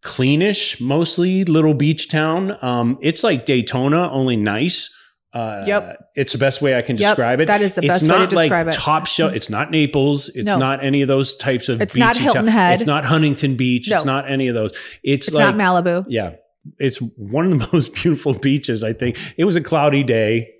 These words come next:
Speaker 1: but it, the Atlantic Ocean was there. Lots of sand, lots of places to throw an umbrella.
Speaker 2: It just felt like something out of a magazine. I, now, I know the movie that Miley Cyrus and, um, and, um, the Hemsworth brother made together was done at Tybee.
Speaker 1: Chris?
Speaker 2: Like,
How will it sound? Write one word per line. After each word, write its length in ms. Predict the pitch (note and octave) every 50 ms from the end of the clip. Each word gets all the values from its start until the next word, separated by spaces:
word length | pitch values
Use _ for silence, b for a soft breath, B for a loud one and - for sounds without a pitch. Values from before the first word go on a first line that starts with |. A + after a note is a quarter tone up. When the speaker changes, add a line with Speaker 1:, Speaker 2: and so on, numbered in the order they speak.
| -
Speaker 1:
but 100 | C3 C3+
it, 140 | C#3 C3+ A#2+
the 100 | B2+ B2
Atlantic 400 | B2+ B2+ B2+ C3 C#3 D3+ D3+ C#3+
Ocean 380 | C#3 C3+ C3+ C3 - D3+ C3 B2+
was 140 | B2 A#2 G#2+
there. 300 | A#2 A2+ A#2 A#2+ A#2+ A#2 B B B B
Lots 460 | F#2 F#2 G2 A2 B2 C3+ D3+ D3 -
of 100 | E3+ C#3
sand, 460 | - - D3 C3 C3 B2+ B2+ B2+ A#2 G#2
lots 420 | G2 F#2 F#2+ G2 A2 C3+ C3+ - D3
of 60 | A#2+
places 420 | - D3 C#3 C#3 C3+ - C3+ A#2+ C3
to 60 | B2
throw 260 | - C3+ B2+ B2+ B2+
an 80 | B2 B2
umbrella. 600 | B2 B2 A2 A2 G#2+ G#2 G#2 G#2 G2+ G2+ G2+ - - - -
Speaker 2:
It 100 | D#4+ D#4+
just 260 | - B4+ B4+ - -
felt 240 | - C#4+ B3+ A#3+ -
like 220 | A3 G3+ G3 G3 -
something 360 | - - G#3 G#3 G3+ A3 G3+
out 160 | E3 F#3+ F#3
of 120 | F#3 F#3 F#3
a 200 | F3+ F3+ F3 E3+
magazine. 600 | F3+ F#3+ F#3 F#3 F3 F#3 F3 - F#3 E3+ E3+ E3
I, 140 | - G#3 A3
now, 380 | G#3+ G#3 A3+ A#3 A3+ A3 A3 -
I 120 | A3+ A#3
know 200 | A#3+ C4+ D4 E4+
the 80 | E4 C4
movie 240 | B3 A#3+ A#3 A#3 G#3+
that 160 | G#3 - F#3
Miley 320 | F#3 F#3 F3+ F3+ F#3 F#3+
Cyrus 460 | F#3 - - G3 F3+ F3 F3+ F3+ - -
and, 180 | F#3 F3+ F3
um, 320 | C#3+ F3 E3+ E3+ F3 F#3 - B B B B B B B -
and, 340 | G#3 F#3+ F#3 F#3 F#3 F#3 -
um, 360 | C#3+ F3+ F3+ F3+ F3 E3 -
the 180 | F#3 E3+ G#3+ F#3+
Hemsworth 680 | - - G#3+ G3+ G3 G3 F#3+ F#3 E3 F3 - - -
brother 500 | F#3 F3+ F#3+ F#3+ F#3+ F3+ F3+ F#3+ E3+ E3+
made 380 | E3+ F3+ F#3+ F3+ F3+ F3 E3+ -
together 540 | - G3 F3+ G3 F3 F3 F3 E3+ F3 F3 B B B
was 220 | - G#3 G3 F3+ F#3+
done 220 | - G3+ F#3 F3+
at 80 | C3 -
Tybee. 240 | - - E3+ - G#2
Speaker 1:
Chris? 180 | G#2+ C3+ F3+
Speaker 2:
Like, 120 | F#3 F3